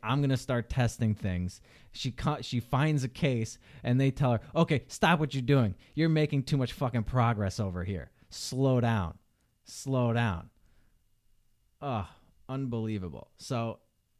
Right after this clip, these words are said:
back to the article. Still, the troubling finding reshaped how officials understood the outbreak. Seattle flu study scientists quickly sequenced the genome of the virus, finding a genetic variation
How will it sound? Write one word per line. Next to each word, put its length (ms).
back 220
to 80
the 140
article. 420
Still, 360
the 120
troubling 720
finding 800
reshaped 480
how 180
officials 400
understood 460
the 100
outbreak. 560
Seattle 380
flu 240
study 320
scientists 500
quickly 400
sequenced 600
the 80
genome 520
of 120
the 60
virus, 440
finding 440
a 40
genetic 480
variation 800